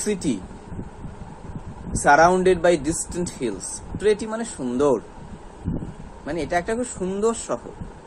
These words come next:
আলিপুরদুয়ার। "Surrounded by distant hills।" Surrounded মানে ঘিরে আছে,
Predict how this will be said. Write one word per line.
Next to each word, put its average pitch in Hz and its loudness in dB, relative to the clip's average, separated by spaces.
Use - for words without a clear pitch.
আলিপুরদুয়ার। 110 -6
"Surrounded 170 6
by 135 6
distant 170 -2
hills।" - -8
Surrounded 160 4
মানে 185 2
ঘিরে 160 6
আছে, 156 6